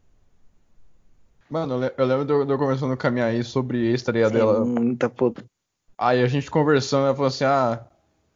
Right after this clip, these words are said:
Speaker 1: eu tenho meu ex do Rabu." Eu falei assim, "Ih, caralho." <laughs> Ih, caralho.
Speaker 2: Putz.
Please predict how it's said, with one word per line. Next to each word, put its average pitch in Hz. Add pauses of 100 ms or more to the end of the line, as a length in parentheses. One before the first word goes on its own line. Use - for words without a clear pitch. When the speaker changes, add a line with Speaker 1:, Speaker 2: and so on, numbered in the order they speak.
(200)
Speaker 1:
eu 123 (280)
tenho 131
meu 135
ex 131
do 139
Rabu." 123
Eu 120
falei 123
assim, 120
"Ih, 104
caralho." 101 (1400)
<laughs> -
Ih, 104
caralho. - (140)
Speaker 2:
Putz. -